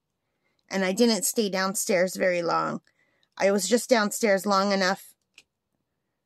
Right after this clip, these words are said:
to take pictures of my mom, um, blowing out the candles on her cake and sing her happy birthday and watch her open her gifts.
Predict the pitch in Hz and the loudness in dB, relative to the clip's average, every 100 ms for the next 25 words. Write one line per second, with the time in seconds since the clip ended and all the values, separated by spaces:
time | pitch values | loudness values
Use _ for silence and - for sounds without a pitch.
0 | _ - - 240 233 - 247 - 226 202 | _ -6 -2 4 2 4 2 2 -2 0
1 | 202 185 185 185 185 190 - 175 170 196 | 0 2 4 6 4 2 0 0 0 2
2 | 196 180 175 254 - 214 220 233 247 269 | 2 2 -2 -4 -4 0 0 2 2 2
3 | - 233 202 196 - 180 - _ _ _ | 2 0 2 0 -2 -6 -6 _ _ _
4 | _ _ 226 - 214 214 233 233 262 240 | _ _ -8 -2 0 2 2 0 0 2
5 | 214 - 226 196 190 214 _ _ _ _ | 0 -2 0 4 4 2 _ _ _ _
6 | _ _ _ _ _ _ _ _ _ _ | _ _ _ _ _ _ _ _ _ _
7 | _ _ _ _ _ 180 180 196 202 254 | _ _ _ _ _ -6 -2 0 0 2
8 | 208 247 269 311 277 262 233 277 - - | 2 4 6 4 4 4 4 2 -4 -8
9 | - | -8